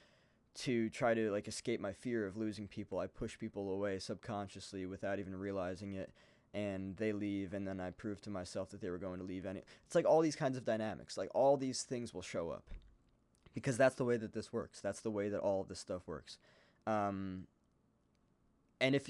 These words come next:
if you do that, you'll f-, you'll, you'll really seriously start to understand why all of your relationships have been the way that they have been growing up. And then you'll get more deeper insights as to, uh, what it is that you need to do moving forward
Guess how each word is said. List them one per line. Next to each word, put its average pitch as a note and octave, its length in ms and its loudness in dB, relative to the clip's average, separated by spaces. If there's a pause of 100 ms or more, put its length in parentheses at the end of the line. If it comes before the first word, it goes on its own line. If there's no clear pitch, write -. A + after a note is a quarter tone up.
(140)
if - 160 0
you D#3+ 120 2
do C#3 220 4
that, C#3+ 320 2
you'll B2 160 0
f-, - 300 -14
you'll, D3 300 6
you'll C3+ 480 4
really B2 480 2
seriously A#2+ 680 0
start G2 320 -2
to A#2+ 100 -4
understand F#2+ 580 -4
why G2 320 0
all F#2 200 -2
of F2+ 100 -6
your F2+ 100 -6
relationships F2 760 -8
have E2 280 -10
been E2+ 340 -6
the D#2+ 100 -10
way E2+ 120 -6
that C#2 160 -14
they F#2 100 -6
have D#2+ 180 -10
been D#2+ 300 -8 (340)
growing F2+ 300 -4
up. G2+ 180 -8 (320)
And A2 260 2
then G#2+ 500 2 (380)
you'll A#2 180 2
get A#2 340 6
more A2+ 340 2
deeper A2 380 -2
insights G#2+ 480 -4
as F#2+ 280 -2
to, F#2 500 -4 (920)
uh, G2 220 2
what G#2 200 2
it A2 120 -2
is G#2 160 0
that F#2+ 60 -6
you G2+ 100 -2
need G#2 140 -4
to - 60 -14
do G2+ 260 0
moving F#2 280 -4
forward F2+ 500 -2